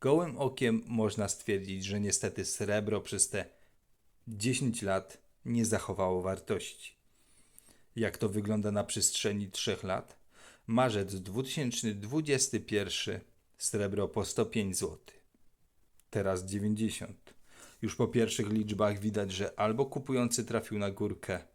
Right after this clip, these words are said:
albo teraz jest dołek. Myślę, że porównanie koszyka surowców jest tutaj już zbędne. Także podsumowując, żeby wyjść na plusie w ostatnich dziesięciu latach na srebrze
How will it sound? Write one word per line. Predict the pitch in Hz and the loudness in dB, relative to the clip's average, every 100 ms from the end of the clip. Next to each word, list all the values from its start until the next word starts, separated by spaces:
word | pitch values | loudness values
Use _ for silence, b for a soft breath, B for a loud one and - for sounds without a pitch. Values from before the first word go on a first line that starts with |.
| _ _ - _ _ _ _ - | _ _ -20 _ _ _ _ -12
albo | - 107 110 | -4 0 0
teraz | 110 101 90 - | 2 2 2 2
jest | 110 113 | 2 4
dołek. | 104 87 - - - - B B B B | 2 2 -4 -18 -20 -20 B B B B
Myślę, | 127 123 117 101 | 0 2 4 4
że | 101 | 4
porównanie | 113 113 117 123 110 | 2 2 2 2 2
koszyka | 104 113 - 127 110 | 0 -2 0 0 2
surowców | - - 143 135 127 - 113 | 2 2 2 2 2 0 0
jest | 110 - | 0 0
tutaj | 120 - 95 | -2 0 -2
już | 90 92 | 0 -4
zbędne. | 90 98 98 98 110 127 139 139 - _ b b b b _ - | -2 0 0 0 2 2 -2 -10 -20 _ b b b b _ -6
Także | 113 101 127 | -4 0 0
podsumowując, | 104 127 - 143 135 117 104 90 - - - - _ B B B B | 2 4 6 6 4 4 0 -2 -6 -12 -12 -14 _ B B B B
żeby | 98 98 104 | -4 0 0
wyjść | 101 113 - | 4 4 4
na | 113 107 | 0 -2
plusie | - 123 - 101 | 0 0 2 0
w | 98 | 2
ostatnich | 104 113 104 110 107 | 0 2 2 0 -2
dziesięciu | 117 127 156 143 - 147 | -2 -2 -2 -2 0 2
latach | 123 117 120 110 | 2 2 0 0
na | 107 104 | 0 0
srebrze | - 104 98 101 95 95 | 0 0 0 -2 -2 -4